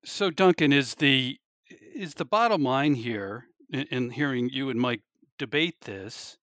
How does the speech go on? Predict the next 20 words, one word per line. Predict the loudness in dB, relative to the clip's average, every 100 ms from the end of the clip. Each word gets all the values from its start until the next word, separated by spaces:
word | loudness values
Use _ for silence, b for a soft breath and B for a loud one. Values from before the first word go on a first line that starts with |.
| _
I, | -4 0
I | 2
don't | 2
think | 2 2
anyone | 2 2 2 -4 -8
disagrees | -8 -8 -6 -4 -4 -6
with | -10
the |
fact | -2 0 0 -2
that | -4 -6 -6
we're | -10 -4
in | -4
a | -4
transition. | -8 -8 -8 -8 -10 -10 -14 -20 _ _ _ _ _ _ _ _ -10
You | -6
know, | -2
I, | -2 -4 -2
I | -2
started | 0 0 -2 -2
work | -6